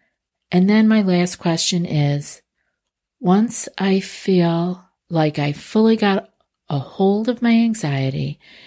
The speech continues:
can I ever come back to drinking coffee and not having anxiety? Thank you, P L." I have to smile every time I read this because this last desperate questioning for when can I have my coffee,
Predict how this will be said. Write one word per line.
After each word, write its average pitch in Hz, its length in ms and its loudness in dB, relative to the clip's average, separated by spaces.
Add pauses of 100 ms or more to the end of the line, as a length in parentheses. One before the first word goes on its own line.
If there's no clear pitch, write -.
(140)
can 196 180 0
I 185 200 4
ever 202 320 0
come 220 260 -2
back 170 380 0
to - 100 -8
drinking 180 440 -2
coffee 170 640 -4
and 160 200 2
not 147 300 0
having 147 580 -2
anxiety? 143 800 -4 (320)
Thank 175 380 4
you, 147 300 -2 (220)
P - 300 -2
L." 139 420 -8 (1080)
I 170 120 0
have 214 360 0
to 233 100 -2
smile 165 640 0
every 165 220 -6
time 180 260 -2
I 160 80 -2
read 156 380 -6
this 151 340 -4
because 160 520 -2
this 185 340 -6
last 185 680 0 (260)
desperate 180 680 0 (340)
questioning 160 880 -2
for 151 340 -4
when 180 300 2
can 190 180 -2
I 147 80 0
have 151 320 0
my 147 160 -2
coffee, 143 680 -2